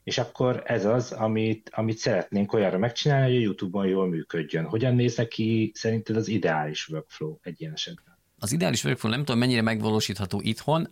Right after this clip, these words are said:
Speaker 2: Ugye ez úgy szokott kinézni, hogy megvannak ezek az elemek, amelyeket most felsoroltál, és ezekhez társulnak központi, már létrehozott,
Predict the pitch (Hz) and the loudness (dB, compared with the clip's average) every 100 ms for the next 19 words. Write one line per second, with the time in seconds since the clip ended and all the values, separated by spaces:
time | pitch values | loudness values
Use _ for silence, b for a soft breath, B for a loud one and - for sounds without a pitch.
0 | _ 110 110 131 143 - 107 - 107 107 | _ -2 0 0 -2 -2 -4 0 0 0
1 | 107 104 101 90 - _ _ - 92 123 | 0 0 0 -2 -14 _ _ -6 0 0
2 | 117 104 101 95 92 92 85 107 180 - | 2 -2 0 -2 -2 -2 -2 -2 -4 -2
3 | 90 87 92 95 92 87 85 - 123 131 | -2 -2 -4 -4 -6 -4 -4 -2 -2 -2
4 | 165 175 175 B B B - 156 120 - | 0 -2 -4 B B B -4 -2 -2 -4
5 | 101 - _ 135 113 92 92 87 98 143 | -6 -8 _ -4 -2 -2 -2 0 0 0
6 | - _ _ _ 160 143 - 98 95 98 | -6 _ _ _ -2 -2 -2 -2 -2 0
7 | 123 - - 107 143 147 127 - 120 127 | -2 -2 -4 -2 0 0 -2 -2 0 0
8 | 104 95 87 92 107 151 - | 0 -4 -2 -2 0 -2 -6